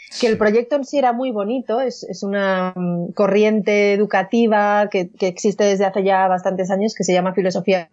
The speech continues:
Speaker 1: para Niños,
Speaker 2: Ujú.
Speaker 1: y siendo el proyecto muy bonito, pero seguía sin, es que no era lo mío. O sea, el
Speaker 2: Sí.
Speaker 1: proyecto era precioso, pero, pero bueno, yo, de hecho, cuando empecé a estudiar filosofía,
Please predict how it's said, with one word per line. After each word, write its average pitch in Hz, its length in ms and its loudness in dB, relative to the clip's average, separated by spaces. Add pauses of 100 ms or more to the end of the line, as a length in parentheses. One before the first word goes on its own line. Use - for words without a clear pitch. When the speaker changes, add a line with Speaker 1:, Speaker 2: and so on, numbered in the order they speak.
Speaker 1:
para 202 180 2
Niños, 226 420 2 (140)
Speaker 2:
Ujú. 110 140 -6 (580)
Speaker 1:
y 262 180 0
siendo 277 260 0
el 320 60 -4
proyecto 311 360 -2
muy 294 120 2
bonito, 254 360 0
pero 233 160 -2
seguía 202 260 0
sin, 233 220 0
es 226 500 -6
que 269 80 0
no 277 80 2
era 285 140 2
lo 208 120 0
mío. 208 460 -2
O 180 60 -12
sea, 185 180 -2
el 180 80 0 (120)
Speaker 2:
Sí. - 220 -16
Speaker 1:
proyecto 190 420 0
era 247 120 2
precioso, 277 600 0
pero, 196 600 0 (120)
pero 196 160 2
bueno, 247 180 2
yo, 214 200 -2 (120)
de 208 200 0
hecho, 285 200 0
cuando 233 200 0
empecé 196 200 -2
a 214 40 0
estudiar 269 280 0
filosofía, 240 800 -2